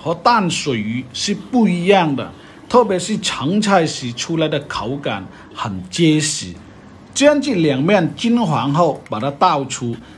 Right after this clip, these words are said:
再把提前准备好的料头放到锅中煸炒出香味。还有豆豉，同样是要炒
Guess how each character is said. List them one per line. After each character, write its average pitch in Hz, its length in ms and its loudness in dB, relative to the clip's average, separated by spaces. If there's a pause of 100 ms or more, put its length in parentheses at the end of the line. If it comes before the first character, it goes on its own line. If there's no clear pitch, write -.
(160)
再 240 160 6
把 151 200 -2
提 220 360 -2
前 220 380 2
准 110 260 0
备 180 160 6
好 120 160 0
的 120 120 -4
料 151 260 4
头 110 220 -6
放 147 260 -4
到 143 100 0
锅 135 300 -4
中 127 260 -6 (160)
煸 196 240 4
炒 - 300 -6
出 127 180 -6
香 131 400 -2
味。 135 160 2 (680)
还 233 200 4
有 233 120 4
豆 240 360 2
豉， 131 300 -4 (160)
同 247 380 2
样 254 260 6
是 226 180 -4
要 214 200 4
炒 - 420 -8